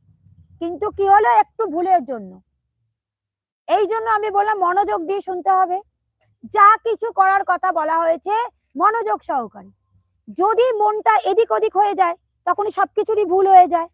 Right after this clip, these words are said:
তাই না? তো তখনই কি করলো? ওর গানটা একটু তাল লয় ভুল হয়ে গেল, তখনই ওকে অভিশাপ দিল পুণ্ডরীক যে, "যাও, তুমি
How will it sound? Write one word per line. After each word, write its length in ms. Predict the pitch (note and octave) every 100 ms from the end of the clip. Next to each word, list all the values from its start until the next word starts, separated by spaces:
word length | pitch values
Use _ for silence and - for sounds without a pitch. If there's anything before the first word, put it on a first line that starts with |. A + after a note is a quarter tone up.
| _ _ -
তাই 160 | G#4
না? 260 | G4+ A3 F#3+ _ _ _ -
তো 100 | G#4
তখনই 420 | F4 D#4+ G4+ G#4
কি 120 | G#4+
করলো? 240 | G#4+ G#4
ওর 100 | G4
গানটা 400 | E4+ E4 F4+ F4+
একটু 200 | G4 G#4
তাল 320 | E4 - F4+ F#4
লয় 180 | F#4 F4+
ভুল 240 | C#4+ F#4
হয়ে 180 | F#4+ F4
গেল, 260 | E4+ D#4+ E4 _ _ _ -
তখনই 440 | C#4+ - F#4+ G#4
ওকে 280 | E4+ G4 A4+ C#5 - _ -
অভিশাপ 460 | D#4+ G4+ - F#4+
দিল 280 | C4+ F4 E4
পুণ্ডরীক 640 | D#4+ E4+ F4 F4 C4+ G#3 - _ _ A3+
যে, 200 | D4 A#3+
"যাও, 460 | F#4 G#4+ E4 G#3 - _ _ _ D#4
তুমি 380 | E4 G#4 A#4+